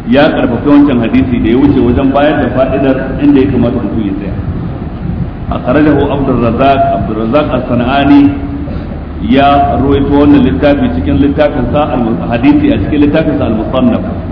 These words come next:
Haka al-Imam Al-Bukhari, haka al-Imam Muslim,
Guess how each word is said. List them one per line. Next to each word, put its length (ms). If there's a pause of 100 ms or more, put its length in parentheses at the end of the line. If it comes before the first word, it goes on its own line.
(1160)
Haka 240
al-Imam 300 (100)
Al-Bukhari, 560
haka 240
al-Imam 320 (160)
Muslim, 320